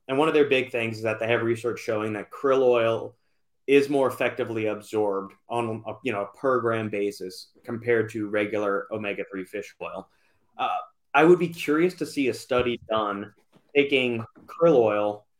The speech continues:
and comparing it to Smart Prime enhanced regular omega-three, uh, fish oils, just to see if that would almost, you know, make those a little bit more comparable or similar. I mean, they're both effective. It, the, the byproduct of the,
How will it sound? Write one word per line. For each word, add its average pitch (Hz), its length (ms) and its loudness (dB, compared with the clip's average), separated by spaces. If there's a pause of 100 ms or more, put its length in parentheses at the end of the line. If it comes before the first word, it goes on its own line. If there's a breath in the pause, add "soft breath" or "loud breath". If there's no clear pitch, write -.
(380)
and 120 220 -4
comparing 123 600 0
it 110 260 -4 (100)
to 117 680 -2
Smart - 500 -2
Prime 113 320 -2
enhanced 107 680 -8
regular 110 520 2
omega-three, 98 800 -6 (580)
uh, 98 240 0 (120)
fish 110 200 -4
oils, 95 380 -4
just 120 160 -2
to 120 80 -8
see 113 260 -2
if 101 140 -6
that 110 180 -2
would 101 240 -2 (680)
almost, 117 580 0 (140)
you 127 120 -6
know, 101 220 -4 (480)
make 139 240 2
those 127 200 2
a - 20 0
little 123 280 4
bit 120 140 0
more 117 200 0
comparable 107 580 -4
or 95 80 -6
similar. 107 380 -6
I 117 40 -2
mean, 139 140 4
they're 147 140 4
both 175 240 4
effective. 131 640 -2
It, 117 260 -12
the, 120 280 0 (140)
the 127 80 -2
byproduct 123 680 2
of 107 200 -4
the, 98 320 -2